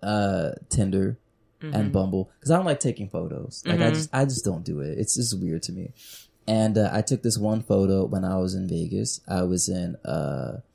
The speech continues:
Speaker 1: a dress shirt and slacks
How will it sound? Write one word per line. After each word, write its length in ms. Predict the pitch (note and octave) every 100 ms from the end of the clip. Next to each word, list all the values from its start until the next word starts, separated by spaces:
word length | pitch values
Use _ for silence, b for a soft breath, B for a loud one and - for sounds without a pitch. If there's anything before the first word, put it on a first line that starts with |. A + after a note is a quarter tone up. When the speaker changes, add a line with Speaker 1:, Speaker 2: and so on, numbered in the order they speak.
| _ _ _ _
Speaker 1:
a 120 | - F2+
dress 280 | - G#2+
shirt 480 | - - G#2 G#2 - _ _ -
and 140 | G#2+
slacks 760 | - - F#2 F#2 F2+ - -